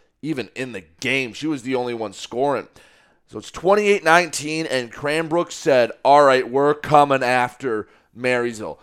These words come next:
Started playing, uh, tight man-to-man, got out of their zone, and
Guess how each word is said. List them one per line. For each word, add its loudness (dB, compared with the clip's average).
Started 6
playing, 0
uh, 4
tight 2
man-to-man, 0
got 4
out 6
of 0
their 0
zone, 2
and 0